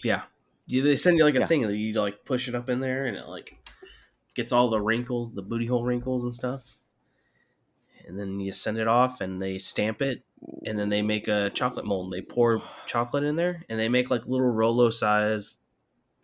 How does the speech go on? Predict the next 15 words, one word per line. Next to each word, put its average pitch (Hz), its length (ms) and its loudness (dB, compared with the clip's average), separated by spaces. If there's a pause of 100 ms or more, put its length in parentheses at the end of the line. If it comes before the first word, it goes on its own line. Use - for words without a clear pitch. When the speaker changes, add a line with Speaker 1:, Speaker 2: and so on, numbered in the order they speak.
(120)
Speaker 1:
buttholes. - 460 -4 (2000)
Speaker 2:
Mm, 117 480 0 (100)
okay, 104 280 -4
two 135 200 -10
questions. 101 640 -4 (100)
<clears throat> - 120 -16 (2500)
How 143 420 2
did 98 160 -4
these 95 160 -6
people 92 280 -6
come 92 240 -8
up 113 160 -4
with 95 120 -14
this - 240 -16
idea? 71 420 -6